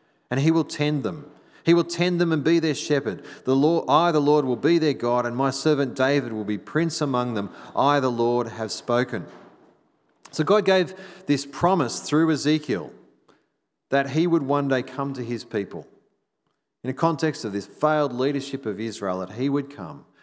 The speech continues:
and he would place over them David, one like David, a ruler and shepherd.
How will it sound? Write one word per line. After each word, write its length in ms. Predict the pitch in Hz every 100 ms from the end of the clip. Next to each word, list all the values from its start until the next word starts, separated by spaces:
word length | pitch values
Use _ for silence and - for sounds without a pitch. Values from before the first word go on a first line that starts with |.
| _
and 140 | - 120
he 80 |
would 180 | 127 120
place 380 | 123 120 127 -
over 300 | - 120 113
them 240 | 101 92
David, 440 | 87 92 90 80 - _ _
one 280 | - 98 127
like 300 | 110 120 123
David, 400 | 98 85 - - _ _ _ _ _ _ 104
a 60 |
ruler 420 | 101 113 117 110
and 100 | 101
shepherd. 400 | - 98 90 -